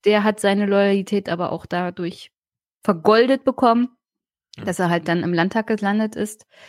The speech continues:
Speaker 1: Also, äh, Kalbitz hatte einen hohen Verschleiß an Mitarbeitern und es gibt viele, viele Gerüchte und, äh, keine guten,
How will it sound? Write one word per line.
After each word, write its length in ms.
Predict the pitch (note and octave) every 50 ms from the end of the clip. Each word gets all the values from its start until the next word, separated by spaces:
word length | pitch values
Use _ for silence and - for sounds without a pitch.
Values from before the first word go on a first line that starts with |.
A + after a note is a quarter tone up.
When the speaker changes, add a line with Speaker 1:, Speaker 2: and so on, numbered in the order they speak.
| - - - - - - - _ _
Speaker 1:
Also, 280 | F#3+ G3 G#3 G#3 G3 -
äh, 360 | - C#2+ C#2 - - - -
Kalbitz 340 | - - A3 A#3+ B3+ B3 -
hatte 140 | B3 A3+ A3+
einen 160 | G3 G#3+ G#3
hohen 220 | G#3+ B3 C4 B3
Verschleiß 360 | - A3 G#3 - G#3+ F#3+ F#3+ -
an 100 | F3 F3+
Mitarbeitern 600 | A3 A#3+ C#4+ B3+ A#3+ A#3+ A#3+ A#3+ B3 A#3+ A#3+ A3+
und 320 | - - - F#3+ F3+ -
es 180 | - F#3 - -
gibt 260 | - G#3 - _ _ -
viele, 460 | - - - - - B3+ B3+ A#3 A3
viele 200 | - - A3 A3
Gerüchte 520 | F#3 F#3+ F3 A#3+ A#3+ - - G3+ B3 D#4 - - - -
und, 440 | - - F#3+ G3 G#3 G3 - - -
äh, 320 | - - - - C2 - G3 F#3 - _ _ _ _ _ _ _ _ - F3+ - _ _ _ _ -
keine 240 | - G#3 F#3+ G3 F#3+
guten, 280 | F3 F#3 - - C3+